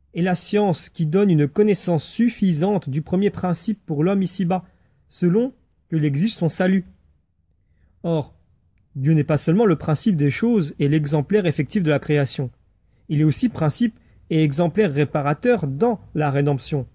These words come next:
principe et exemplaire perfectif dans la rétribution. La théologie ne traite donc pas seulement de Dieu créateur, mais aussi de la création et de la créature.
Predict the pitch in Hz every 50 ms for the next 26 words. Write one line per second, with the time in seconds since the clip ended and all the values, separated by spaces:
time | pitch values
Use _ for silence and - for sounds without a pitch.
0 | _ _ _ _ _ _ _ _ _ _ - - 185 175 - - 233 208 - 170
1 | 165 156 139 143 170 156 - 165 156 - - _ - 247 - - - 233 208 -
2 | - 247 226 175 - - - - - - _ - 151 160 160 156 151 139 143 202
3 | 254 - - - 220 196 208 202 - - 226 196 - _ _ _ _ - - -
4 | - - _ _ _ _ _ _ _ _ _ _ _ _ _ - 156 139 - _
5 | - 151 151 147 156 165 180 233 226 208 - _ _ _ _ _ _ 156 147 -
6 | - - 165 156 - - 147 127 190 185 139 - - 247 - - 180 160 147 151
7 | 147 135 143 139 131 131 156 165 160 - - 147 160 180 - - 269 240 185 143
8 | - _ _ _ _ _ _ _ _ _ _ - 151 175 185 - - 269 226 214
9 | 180 156 143 - - 156 151 147 - - - 254 262 226 170 151 151 147 - -
10 | 220 226 240 - - 262 254 214 -